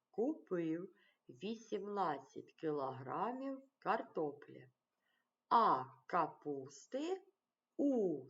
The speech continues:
три рази менше. Скільки кілограмів капусти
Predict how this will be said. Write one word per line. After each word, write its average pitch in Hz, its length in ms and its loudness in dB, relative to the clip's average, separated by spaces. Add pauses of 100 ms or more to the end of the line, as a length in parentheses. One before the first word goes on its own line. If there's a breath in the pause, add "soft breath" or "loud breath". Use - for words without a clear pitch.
(140)
три 202 420 2
рази 147 720 -2 (140)
менше. 180 920 -2 (840)
Скільки 233 720 2
кілограмів 151 1000 0 (120)
капусти 294 1040 0